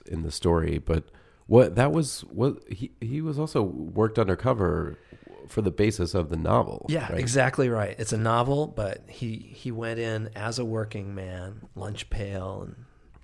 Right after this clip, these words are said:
Speaker 2: hidden notebook, to see it firsthand. Yeah, everyone thinks it's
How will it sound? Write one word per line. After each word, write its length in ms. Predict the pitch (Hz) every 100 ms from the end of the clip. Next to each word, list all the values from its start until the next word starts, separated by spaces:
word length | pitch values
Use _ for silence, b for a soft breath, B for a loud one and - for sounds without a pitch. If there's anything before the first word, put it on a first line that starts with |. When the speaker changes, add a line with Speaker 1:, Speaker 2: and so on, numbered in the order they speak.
| b b b b b
Speaker 2:
hidden 340 | 117 107 101
notebook, 520 | 101 104 - 95 98 - - - - _ - -
to 100 | -
see 180 | - 120
it 100 | 107
firsthand. 840 | 110 104 - 113 95 98 92 - 107 B B B -
Yeah, 220 | 104 90
everyone 480 | 117 127 117 107 104 b b b b b b
thinks 420 | 120 123 - - -
it's 480 | 113 - - -